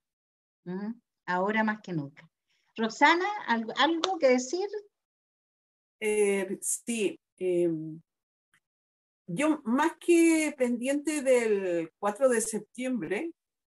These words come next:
Speaker 2: estoy expectante con lo que pasará después de eso.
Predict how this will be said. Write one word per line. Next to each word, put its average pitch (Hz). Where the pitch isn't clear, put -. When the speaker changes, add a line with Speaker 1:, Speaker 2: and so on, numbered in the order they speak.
Speaker 2:
estoy 269
expectante 262
con 240
lo 208
que 208
pasará 220
después 359
de -
eso. -